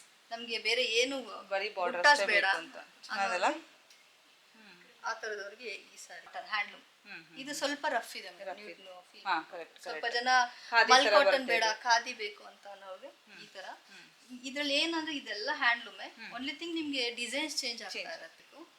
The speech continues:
Speaker 1: ಅದನ್ನ ಪಲ್ಲುನಲ್ಲಿ ಯೂಸ್ ಮಾಡಿ.
Speaker 2: ಇದ್ರಲ್ಲಿ ಕಲರ್ಸ್ ಇದೆಯಾ?
Speaker 1: ಹಾ ಮೇಡಮ್, ಇದೆ.
Speaker 2: ಹ್ಮ್, ಇಲ್ಲಿ.
Speaker 1: ಇದ್ರಲ್ಲಿ ಒಂದು ಪರ್ಪಲ್ ಒಂದಿದೆ.
Speaker 2: ಹ್ಮ್. ಬಿಚ್ಕೊಡಿ ಬಿಡಿ, ಬಿಚ್ಕೊಡಿ.
Speaker 1: ಪರ್ಪಲ್ ಒಂದ್ ಸಿಗುತ್ತೆ.
Speaker 2: ಹ್ಮ್.
Speaker 1: ಮತ್ತೆ ಇದು ಬೇರೆ ಡಿಸೈನ್.
Speaker 2: ಹ್ಮ್, ಹ್ಮ್.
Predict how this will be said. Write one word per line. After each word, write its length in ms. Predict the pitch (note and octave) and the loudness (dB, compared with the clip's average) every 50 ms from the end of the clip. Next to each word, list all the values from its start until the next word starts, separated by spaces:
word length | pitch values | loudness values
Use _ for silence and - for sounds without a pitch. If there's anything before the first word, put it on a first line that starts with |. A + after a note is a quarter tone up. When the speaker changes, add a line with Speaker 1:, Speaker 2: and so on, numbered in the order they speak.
| _ _ - | _ _ -8
Speaker 1:
ಅದನ್ನ 280 | - A3 A3+ C#4+ C#4+ D4+ C#4+ B3 A3 G#3+ - | -6 -6 -4 -4 -2 0 0 0 -2 -2 -6
ಪಲ್ಲುನಲ್ಲಿ 840 | A#3 A3+ A#3 B3 B3+ B3 A#3+ A3 A3 G#3 G#3 G3 F3 F3 F3 - F#3 G3 | -8 -8 -8 -8 -10 -10 -10 -10 -12 -12 -14 -14 -14 -14 -16 -18 -20 -20
ಯೂಸ್ 180 | F#3+ F#3 G#3+ | -18 -16 -10
ಮಾಡಿ. 240 | B3 C4 C4 C4 B3+ - - - - - - - - - - - - - - - - - _ _ - | -8 -6 -4 -4 -4 -6 -8 -16 -20 -20 -20 -20 -20 -20 -20 -20 -20 -20 -20 -20 -20 -20 _ _ -10
Speaker 2:
ಇದ್ರಲ್ಲಿ 240 | C4 C#4 D#4+ E4 - | -6 -4 -4 -4 -2
ಕಲರ್ಸ್ 300 | C#4 B3+ C4+ C#4 C4+ A#3 | -2 -2 0 -2 -2 -2
ಇದೆಯಾ? 220 | G#3+ G#3 A3 D4 - - - - | -6 -8 -8 -8 -10 -10 -10 -4
Speaker 1:
ಹಾ 120 | A#3+ A#3 A#3+ | -2 -2 -2
ಮೇಡಮ್, 320 | A3+ F#3 - - - - | -2 -6 -10 -14 -16 -20
ಇದೆ. 160 | F3 A#3 D#4 D#4 D4+ _ _ _ - - - - - - - - - _ _ _ _ _ _ _ _ _ _ _ _ _ _ _ _ _ C4+ C4+ C4+ C4+ B3+ - - - _ _ _ - - - A3 | -20 -20 -20 -20 -20 _ _ _ -20 -20 -20 -20 -20 -20 -20 -20 -20 _ _ _ _ _ _ _ _ _ _ _ _ _ _ _ _ _ _ -20 -20 -20 -20 -20 -20 -20 _ _ _ -20 -20 -20 -20
Speaker 2:
ಹ್ಮ್, 160 | G#3+ - - | -20 -18 -14
ಇಲ್ಲಿ. 180 | B3+ C4+ B3 A3 G#3 - - - - - - - - A#3 | -12 -10 -8 -4 -2 -2 -2 -4 -6 -10 -14 -16 -16 -16
Speaker 1:
ಇದ್ರಲ್ಲಿ 420 | A#3 A#3+ B3 B3 B3 B3 B3 A#3 | -14 -12 -10 -8 -8 -8 -10 -10
ಒಂದು 240 | A3+ A3 A3+ - - | -12 -14 -14 -14 -14
ಪರ್ಪಲ್ 340 | A3+ A3+ A3+ - A#3+ A#3+ G#3+ | -14 -14 -14 -16 -18 -18 -18
ಒಂದಿದೆ. 380 | F#3+ F3+ - - - - - | -18 -20 -20 -20 -20 -20 -20
Speaker 2:
ಹ್ಮ್. 280 | - F#3+ A3+ G#3 E3+ D#3+ - - - - _ _ _ _ _ _ _ _ A3 | -18 -14 -12 -12 -12 -12 -16 -20 -20 -20 _ _ _ _ _ _ _ _ -20
ಬಿಚ್ಕೊಡಿ 320 | B3 - - G3+ F3 D#3+ | -18 -18 -16 -16 -18 -20
ಬಿಡಿ, 160 | D3+ D#3+ D#3+ | -20 -20 -20
ಬಿಚ್ಕೊಡಿ. 360 | D3+ - - - - D#3 C#3 - - - | -20 -20 -20 -20 -20 -20 -20 -20 -18 -14
Speaker 1:
ಪರ್ಪಲ್ 340 | A#3 A#3 A#3 - A#3 A3+ G#3+ | -14 -12 -12 -12 -14 -16 -16
ಒಂದ್ 120 | G3 - | -18 -18
ಸಿಗುತ್ತೆ. 600 | - - F3 F3 E3+ - - - - _ _ G3+ | -20 -20 -20 -20 -20 -20 -20 -20 -20 _ _ -20
Speaker 2:
ಹ್ಮ್. 120 | F#3 E3 - - _ _ _ - - - - - - - - - - - - - - - - - - - - - _ - - _ _ - - _ _ _ _ - | -20 -20 -20 -20 _ _ _ -20 -20 -20 -20 -20 -20 -20 -20 -20 -20 -20 -20 -20 -20 -20 -20 -20 -20 -20 -20 -20 _ -20 -20 _ _ -20 -20 _ _ _ _ -20
Speaker 1:
ಮತ್ತೆ 140 | A3+ - B3+ | -20 -20 -20
ಇದು 180 | B3 B3+ C#4+ C#4 | -18 -16 -14 -8
ಬೇರೆ 260 | B3+ A#3+ A#3+ A#3 A#3+ | -6 -4 -2 -2 -4
ಡಿಸೈನ್. 360 | A3 G3+ F#3+ - - - - | -4 -8 -12 -18 -20 -20 -20
Speaker 2:
ಹ್ಮ್, 480 | - - _ _ _ A3+ A3 G3 E3+ E3 | -20 -20 _ _ _ -20 -20 -20 -20 -20
ಹ್ಮ್. 160 | E3 E3 | -20 -20